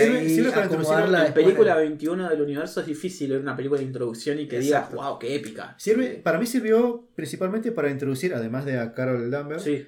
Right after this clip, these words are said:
Speaker 3: que
Speaker 1: para
Speaker 3: también,
Speaker 1: intro-, para
Speaker 3: guarda,
Speaker 1: introducir a los Skrulls.
Speaker 3: tampoco es un personaje
Speaker 2: Ujú.
Speaker 3: tan querido en los cómics, na-,
Speaker 1: No,
Speaker 3: Danvers.
Speaker 1: es muy
Speaker 3: Es un
Speaker 1: odioso.
Speaker 3: personaje muy odioso
Speaker 1: Es muy
Speaker 3: y eso
Speaker 1: odioso.
Speaker 3: está bien que la película la gente por ahí diga, "No me la banco".
Speaker 1: No, pero ¿qué pasa? Pero la gente no se la bancó,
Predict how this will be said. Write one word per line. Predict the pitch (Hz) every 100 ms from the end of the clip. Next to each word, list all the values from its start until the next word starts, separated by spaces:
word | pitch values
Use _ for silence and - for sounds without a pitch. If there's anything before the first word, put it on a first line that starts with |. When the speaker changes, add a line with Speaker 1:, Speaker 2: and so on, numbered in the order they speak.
| _ -
Speaker 3:
que |
Speaker 1:
para | 131 135
Speaker 3:
también, | 185 247
Speaker 1:
intro-, | -
para | -
Speaker 3:
guarda, | 175 196 139
Speaker 1:
introducir | 143 139 208
a |
los | 180
Skrulls. | 135 185 185 -
Speaker 3:
tampoco | 139 135 196
es | 220
un | 180
personaje | 160 170 170
Speaker 2:
Ujú. | 151
Speaker 3:
tan | 165 156
querido | 151 165
en |
los | 131
cómics, | 190 180 127 120
na-, | 120 -
Speaker 1:
No, | 127
Speaker 3:
Danvers. | 127 135 151 123
Speaker 1:
es | 135
muy | 156
Speaker 3:
Es |
un | 156
Speaker 1:
odioso. | 175 -
Speaker 3:
personaje | 180 185
muy | 170 190 185
odioso | 180 190
Speaker 1:
Es | 135
muy | 160
Speaker 3:
y |
eso | -
Speaker 1:
odioso. | 220 220
Speaker 3:
está | 196
bien | 277
que | 165
la | 135
película | 127 147 139
la | 120
gente | - 170 170
por | 143
ahí | 156
diga, | 165 160 - - -
"No |
me | 170
la | 151
banco". | 147 131 113 - - -
Speaker 1:
No, | 220 220
pero | 185 180
¿qué |
pasa? | 233 - 165
Pero | 160
la |
gente | 165 262 240
no |
se | 226 220
la | 175
bancó, | 156 180 214 220